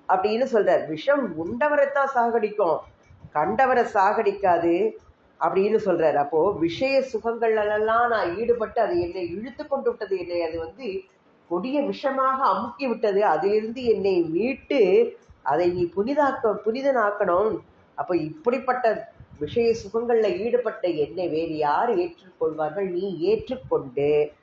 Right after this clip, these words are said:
கருணையுடன் நீ ஏற்றுக்கொண்டு என்னையும் புனிதப்படுத்தணும் அப்படின்னு சொல்லி என்ன சொல்ற? பனி தரும் திங்களும்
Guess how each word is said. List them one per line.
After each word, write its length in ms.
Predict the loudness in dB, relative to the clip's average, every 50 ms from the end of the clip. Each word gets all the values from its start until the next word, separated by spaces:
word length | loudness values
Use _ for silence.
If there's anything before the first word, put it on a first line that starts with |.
| -20 -20 _ _ _ _
கருணையுடன் 720 | -2 0 2 2 2 2 2 2 0 0 0 0 0 0 -2 -2
நீ 120 | -4 -4 -4 -4
ஏற்றுக்கொண்டு 640 | -2 -2 -2 -4 -6 -10 -14 -12 -12 -12 -12 -12 -12 -8 -8
என்னையும் 500 | -8 -8 -6 -8 -8 -8 -8 -8 -8 -8
புனிதப்படுத்தணும் 880 | -10 -10 -6 -6 -6 -6 -4 -6 -8 -8 -6 -6 -6 -6 -6 -8 -10 -14 -12 -10
அப்படின்னு 360 | -10 -10 -10 -10 -12 -10 -10
சொல்லி 380 | -10 -10 -10 -12 -10 -10 -12 -12 -12 -12 -14
என்ன 160 | -12 -12 -12 -10
சொல்ற? 380 | -8 -8 -6 -4 -2 0 0 0 0 -4 -8 -14 -20 -20 -20 -20 _ _
பனி 240 | -6 -4 -2 0 0
தரும் 340 | 0 2 2 2 2 0 -2 -4
திங்களும் 580 | -6 -6 -4 -4 -2 0 0 0 0 -2 -4 -8